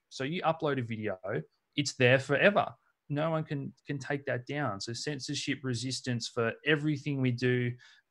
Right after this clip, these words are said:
um, around the world. And that was his vision. Um, one of the things that's really taken off lately is decentralized finance, uh, which we'll get into, but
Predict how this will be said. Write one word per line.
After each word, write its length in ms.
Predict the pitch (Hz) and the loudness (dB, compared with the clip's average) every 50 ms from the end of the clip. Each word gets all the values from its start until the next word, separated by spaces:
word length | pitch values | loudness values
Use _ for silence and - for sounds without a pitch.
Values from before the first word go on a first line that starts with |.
| - | -6
um, 300 | 117 117 117 113 110 113 - - | -4 -2 -2 -2 -2 -4 -2 -2
around 320 | 123 120 131 131 127 120 | 0 4 6 6 6 6
the 80 | 117 113 | 4 2
world. 380 | 117 127 123 110 107 101 101 113 | 2 2 2 2 2 0 -2 0
And 80 | 123 | 2
that 120 | 160 180 151 | 2 2 4
was 160 | 156 147 - | 2 0 0
his 140 | 139 120 113 | -2 -2 -2
vision. 480 | 113 160 175 156 175 175 165 165 156 - - - - - _ _ _ _ _ - | 0 -2 -2 0 0 0 0 0 -2 -6 -10 -20 -20 -20 _ _ _ _ _ 0
Um, 420 | 127 123 117 113 113 113 117 117 - 135 | 2 2 4 2 2 2 0 -4 -4 -2
one 260 | 139 131 160 165 165 | 4 6 8 8 8
of 60 | 147 | 6
the 80 | 143 127 | 4 2
things 280 | - 156 147 139 127 123 | 2 -2 -4 -2 -2 -4
that's 200 | 110 - - - | -6 -6 -8 -6
really 240 | 135 139 139 131 | -4 -4 -4 -4
taken 300 | 127 131 120 117 120 120 | -4 -4 -4 -4 -4 -2
off 180 | 120 123 123 - | -4 -4 -2 -2
lately 320 | 127 120 120 120 117 113 | -2 -2 0 0 -2 -2
is 80 | 117 - | -2 -4
decentralized 880 | - - 113 - 127 123 117 - - 127 117 120 113 110 110 107 - - - | -6 -6 -6 -4 -2 -4 -4 -4 -4 -2 0 2 2 2 2 0 -4 -6 -2
finance, 640 | 127 131 139 139 147 151 160 160 202 - - - - _ _ _ _ _ _ _ _ _ _ _ _ _ - 120 | 2 2 4 4 2 2 0 0 -2 -2 -6 -8 -8 _ _ _ _ _ _ _ _ _ _ _ _ _ -14 -10
uh, 180 | 127 120 120 120 | -8 -8 -4 -4
which 200 | 131 123 - 135 | -4 -4 -4 -4
we'll 80 | 127 | -2
get 120 | 127 131 131 | 0 0 2
into, 560 | 147 147 135 - 156 151 147 147 147 147 127 123 | 2 0 0 0 2 2 4 4 2 0 0 0
but 140 | 123 113 | 0 0